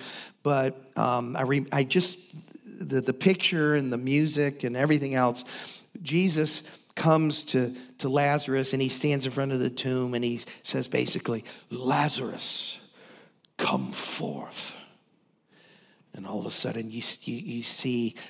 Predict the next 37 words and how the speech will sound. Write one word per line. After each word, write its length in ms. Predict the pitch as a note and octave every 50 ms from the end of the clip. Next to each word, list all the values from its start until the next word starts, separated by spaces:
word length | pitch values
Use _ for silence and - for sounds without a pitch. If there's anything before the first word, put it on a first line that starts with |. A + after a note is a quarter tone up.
| - -
this 180 | - C3+ -
figure 640 | - - - - - - F3+ D#3 C#3+ C3 B2+ B2+ B2 A2+
appear 480 | G2+ - - - - C#3 C3 C3 B2
out 160 | - B2 B2
of 120 | A#2+ A#2 G#2+
the 100 | - -
darkness 800 | - - B2+ B2 B2 A#2+ - - - A#2 A2+ - - - - - - - - - -
'cause 140 | - C#3 -
the 100 | - B2+
stone 440 | - - - - D3 C#3+ D3 C#3+ C3+
had 120 | C3 B2
been 200 | - A#2+ A#2 A2+ - - - - _
rolled 300 | - C#3 C#3 C3 B2+ B2
away. 500 | C3 A#2+ A#2+ C3 B2+ B2+ A#2+ A#2 A2+ G#2+ - - - - -
And 180 | - C3 B2 B2+
of 120 | A#2 -
course, 340 | - D#3 D3+ C#3+ C#3+ - C3
it's 180 | B2 - -
Lazarus, 640 | - - B2 B2+ C3 C#3+ C#3 - C3 B2+ B2+ B2+ -
and 80 | B2+
he's 160 | B2 A#2+ A2+ -
all 260 | B2 C3 C#3 C#3 C3+
wrapped 480 | B2 A#2+ B2 C3 A#2+ A#2+ - - -
up 220 | C3+ B2 B2 B2 B2
and 100 | A#2+ B2
everything. 480 | B2 B2 B2+ B2+ A#2+ - B2 B2 B2 - - - - - -
And 140 | - C#3+
then 260 | C3+ D3 D#3 D#3+ D#3+ D#3 - - - -
the 80 | D#3
camera 440 | - - - F3 F3+ F#3 G3 F3+ E3
kinda 300 | D#3+ - D#3 D3+ C3+ B2
shifts 520 | A#2 - - - - F3+ E3+ E3 - -
to 100 | - -
all 240 | - - C#3 C#3+ D3
the 100 | D3 D3
people 460 | - - - D#3+ D3+ C#3+ D3 C#3 B2
whose 200 | - - D3 C#3